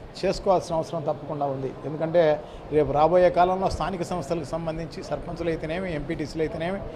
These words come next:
ఏ, తర్వాత జిల్లా పరిషత్ అయితేనేమి, మండలాలు అయితేనేమి,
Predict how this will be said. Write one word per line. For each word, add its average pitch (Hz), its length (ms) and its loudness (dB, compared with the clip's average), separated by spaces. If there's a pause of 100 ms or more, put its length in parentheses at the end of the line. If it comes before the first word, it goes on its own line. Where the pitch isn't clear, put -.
(560)
ఏ, 156 240 2
తర్వాత 165 360 8
జిల్లా 170 320 6
పరిషత్ 165 380 0
అయితేనేమి, 165 460 -4 (500)
మండలాలు 175 420 6
అయితేనేమి, 170 540 0